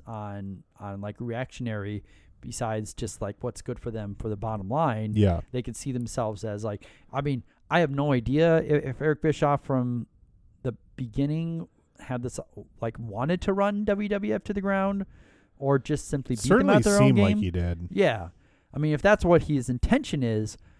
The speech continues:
Speaker 1: I mean, after the first year, he's gotta be thinking, like, it, I'm, like, ten out of ten, A plus going, like, h-, how I've done so far, you
Speaker 2: Yeah.
Speaker 1: know? Uh, because, like, I'm sh-, I'm sure if you go back to the, back in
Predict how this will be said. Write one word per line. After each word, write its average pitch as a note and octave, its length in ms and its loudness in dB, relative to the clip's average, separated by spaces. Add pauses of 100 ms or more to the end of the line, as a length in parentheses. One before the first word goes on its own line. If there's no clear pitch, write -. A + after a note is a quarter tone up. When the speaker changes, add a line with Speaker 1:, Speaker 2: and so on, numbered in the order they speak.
(220)
Speaker 1:
I C#3 120 -2
mean, C3 320 2
after E3 260 2
the C#3 80 2
first E3 340 2
year, F3+ 220 4
he's F#3 180 0
gotta C#3 220 4
be A#2+ 100 -2
thinking, A#2+ 360 -2
like, G2+ 360 -4 (440)
it, E3+ 320 -4
I'm, D#3 160 0
like, A#2+ 200 -2
ten E3+ 280 -2
out C3+ 140 -2
of A#2 100 -8
ten, C3+ 420 -2 (800)
A F3+ 160 0
plus D#3 440 2
going, B2+ 380 -4
like, A#2+ 260 -8 (160)
h-, B2+ 120 -10 (100)
how C#3 220 2
I've A#2 120 -2
done C3+ 200 0
so A#2 200 -6
far, G2 440 -6 (120)
you A2 120 4
Speaker 2:
Yeah. F#2+ 140 8
Speaker 1:
know? E2 120 -2 (520)
Uh, A2 280 -8
because, B2 300 -2
like, B2 240 -4
I'm C#3 140 -4
sh-, - 160 -16 (460)
I'm C#3+ 100 -4
sure F#3 420 6 (220)
if C3+ 120 -2
you D3+ 60 2
go E3 160 6
back D#3 240 4
to - 100 -2
the, A#2+ 260 0
back C3 280 -2
in B2 220 -4